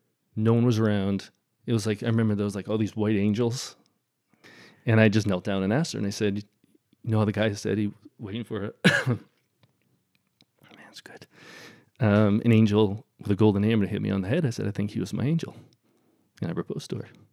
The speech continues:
So it was, it was awesome. And then we went back, and he was, like, f-, like, doing backflips. And he was like, "I knew there was something about you two. I knew there was something here."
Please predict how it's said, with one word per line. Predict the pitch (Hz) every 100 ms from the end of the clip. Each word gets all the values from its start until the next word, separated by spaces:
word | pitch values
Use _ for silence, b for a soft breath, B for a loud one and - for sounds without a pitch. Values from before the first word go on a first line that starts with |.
| _ -
So | - 175
it |
was, | 185 139 -
it | 165
was | 151
awesome. | 113 113 120 127
And | 123
then |
we | 131
went | 127 117
back, | 120 113 110
and | 110 101
he | - - 139 131
was, | 117
like, | 110 101
f-, | - - _ _ -
like, | 104 - -
doing | 120 98
backflips. | 98 92 92 92 87 -
And | 110
he |
was | 101
like, | 95 -
"I | 120
knew | 131 180 196
there | 185
was | 170
something | - 165 165
about | 165 160
you | 160 165
two. | 151 180 170 165 135
I | 117
knew | 131 202 202
there | 202
was | 185
something | 190 180 175 160
here." | 175 165 160 156 160